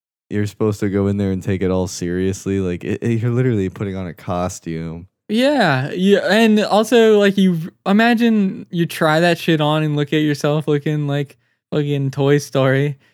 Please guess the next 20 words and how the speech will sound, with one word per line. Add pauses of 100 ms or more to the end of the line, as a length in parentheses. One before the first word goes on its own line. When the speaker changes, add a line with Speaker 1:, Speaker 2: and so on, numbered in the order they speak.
(160)
Speaker 2:
in
the
mirror, (380)
and
<laughs> (180)
then
you're
like,
"Oh
yeah,
this
is
it.
I'm
gonna
buy
this
and
go
outside.